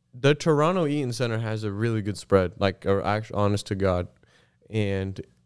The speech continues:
if you get the chance to go while they're closing, you could get some free, not free, but increased portions.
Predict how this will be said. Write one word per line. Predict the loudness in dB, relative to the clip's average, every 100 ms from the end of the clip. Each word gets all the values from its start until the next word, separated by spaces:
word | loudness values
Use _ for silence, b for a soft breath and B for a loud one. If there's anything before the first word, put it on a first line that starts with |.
| _ _ _ _ _ -12
if | -2
you | 2
get | 4
the | 2
chance | 0 -2 -2
to | -4
go | 2 4
while | 6 4 2
they're | -4
closing, | -2 0 0 -2 -2 0
you | -2 -2
could | -4 0
get | 0
some | 0 -6
free, | -2 -2 -2 -4 -14 -8
not | -6 -6
free, | -4 -2
but | 0 -2 -2 _ _ _ _ _ _ -20 _ _ _
increased | -10 -2 -2 -2 -6
portions. | -2 -2 -2 -8 -8 -12